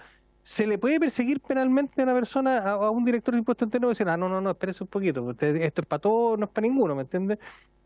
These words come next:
Entonces, a, a mí me gustaría un poco, eh, entender cómo funciona esa lógica. Si a usted le llega cualquier denuncia, ¿usted puede determinar, "Sabes que aquí para mí esta cuestión no tiene mérito", o si tiene mérito, tiene usted, eh, eh, alguna excusa legal en el sentido de decir, "No, yo aquí no,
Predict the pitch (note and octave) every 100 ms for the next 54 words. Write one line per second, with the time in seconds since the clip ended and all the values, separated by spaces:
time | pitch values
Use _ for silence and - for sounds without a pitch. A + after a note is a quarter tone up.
0 | _ D#3+ G#3+ G3 A3+ G3 - F#3 - G3+
1 | A#3 B3 G#3 G#3 A#3 G#3+ A#3+ A#3 G3+ G3+
2 | F#3+ F3+ F#3+ F3+ F#3+ A#3+ - _ - B3+
3 | A#3+ G#3+ A#3 A#3 G#3 G#3 A3 F3+ E3 C#3+
4 | E3+ - G#3+ G#3 - - F#3 A3 G#3 F#3
5 | - A3 A3 G#3+ F#3+ - G3 G#3+ A#3 A#3+
6 | A#3 A3 A3 F#3 G#3+ - F#3+ G#3+ - G#3
7 | B3 G#3+ G3 - G#3 G#3 A3 G#3+ G#3 A3
8 | A3 A#3+ B3 C#4 G3 G3 G#3 - - _
9 | _ _ - G#3 G#3 G#3 G#3+ G#3+ G#3 A3
10 | G3 - _ G#3 G#3 G3+ G#3+ G#3 F#3 F3
11 | E3+ F3 E3+ D#3+ - - - D#3+ F#3 F3
12 | - F#3 F#3+ E3+ F#3+ G3+ F3 F3 G3+ F#3+
13 | F3+ F#3 D#3+ C#3 E3 D#3 - D#3 F#3 F#3
14 | F3+ F3+